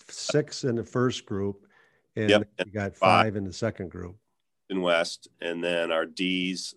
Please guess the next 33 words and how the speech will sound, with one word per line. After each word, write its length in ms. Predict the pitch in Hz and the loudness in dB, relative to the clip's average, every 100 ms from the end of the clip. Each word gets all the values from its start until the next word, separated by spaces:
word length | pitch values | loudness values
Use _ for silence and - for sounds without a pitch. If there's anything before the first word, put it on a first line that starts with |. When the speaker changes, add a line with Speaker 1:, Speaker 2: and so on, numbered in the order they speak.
| - | -6
Speaker 2:
uh, 300 | 85 82 80 | -2 0 0
we 160 | 80 85 | 0 0
had, 320 | 82 78 78 - _ | 2 0 -2 -14 _
uh, 180 | 82 78 - | -4 -4 -2
ten 240 | 101 98 | 0 0
there. 300 | 82 80 92 | 0 -2 -2
And 100 | 90 | -2
then 180 | 85 85 | -4 -4
we 140 | 85 | -4
had, 380 | 82 82 82 82 80 _ | -4 -2 -2 -6 -12 _
looked 360 | - 85 90 - | -12 -6 -6 -4
like 140 | - - | -4 -2
we 100 | 85 | 0
had 240 | 82 80 | 0 2
nine 280 | 85 87 87 | 4 4 4
scheduled 440 | - 87 80 80 - | 0 -2 -2 -4 -6
for 140 | 76 | -4
eight 180 | 90 92 | -2 -2
man. 220 | 71 57 - _ | -2 -4 -4 _
So, 480 | - 85 78 76 71 _ - - _ _ _ _ _ _ - | -4 0 2 2 -4 _ -20 -20 _ _ _ _ _ _ -8
um, 380 | 76 - 78 - | -6 -6 -6 -4
it's, 320 | - 95 - 101 | 0 0 2 8
uh, 380 | 92 90 87 85 _ _ _ _ _ | 10 10 10 6 _ _ _ _ _
it's, 480 | 107 98 - - - _ _ | -2 -2 -4 -10 -12 _ _
it's 140 | - 101 | -4 2
a 60 | |
lot 500 | 92 101 104 104 110 | 4 4 2 4 6
of 80 | 104 | 6
fun. 560 | - 104 104 104 104 104 _ _ _ _ _ _ | 4 4 6 4 -2 -10 _ _ _ _ _ _
You 80 | 87 | -6
know, 80 | 87 | -2
I 120 | 87 | 0
really 300 | 98 101 92 | -2 -2 -2